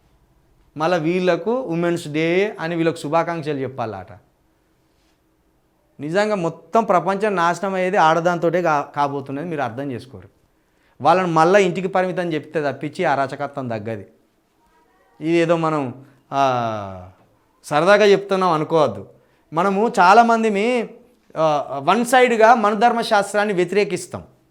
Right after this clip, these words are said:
మనుధర్మ శాస్త్రాన్ని వ్యతిరేకిస్తాం. మనుధర్మ శాస్త్రంలో మనువు ఏం రాసిండంటే, "స్త్రీది వ్యభిచార బుద్ధి" అని రాసిండు.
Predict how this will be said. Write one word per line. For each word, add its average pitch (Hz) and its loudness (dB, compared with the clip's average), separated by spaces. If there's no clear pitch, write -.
మనుధర్మ 208 4
శాస్త్రాన్ని 190 0
వ్యతిరేకిస్తాం. 180 -6
మనుధర్మ 196 2
శాస్త్రంలో 196 0
మనువు 185 2
ఏం 220 2
రాసిండంటే, 190 0
"స్త్రీది 220 -4
వ్యభిచార 202 2
బుద్ధి" 156 -2
అని 170 0
రాసిండు. 131 0